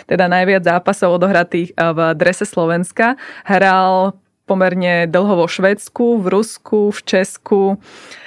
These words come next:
takže, a, zažil aj iné hokejové svety, než len ten slovenský. A musím povedať, že ja som Dominikovou faninkou aj preto, že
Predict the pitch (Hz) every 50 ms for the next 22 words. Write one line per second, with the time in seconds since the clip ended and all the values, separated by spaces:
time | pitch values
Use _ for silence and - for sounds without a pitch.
0 | - _ _ - 165 170 170 170 170 185 - - 180 175 170 175 175 175 170 170
1 | 175 175 170 - - 175 165 165 165 170 170 175 175 180 170 180 190 - 214 196
2 | 190 185 160 175 165 180 190 196 208 202 190 - - 190 185 185 196 - - 190
3 | 180 175 - 214 233 233 202 202 190 196 185 185 185 196 185 196 - - 208 190
4 | 185 196 196 202 214 - - - 240 254 320 - - - - - - - - -
5 | _ - _ _ _ _ 170 175 185 185 185 180 185 185 185 185 202 - 240 226
6 | 220 202 208 202 196 196 185 196 196 - 196 180 185 180 175 175 180 196 - -
7 | 202 190 185 185 180 190 190 185 185 - 202 185 190 185 180 - - 180 180 196
8 | 196 202 - - 208 190 185 180 180 180 - - 190 180 180 - 202 202 190 196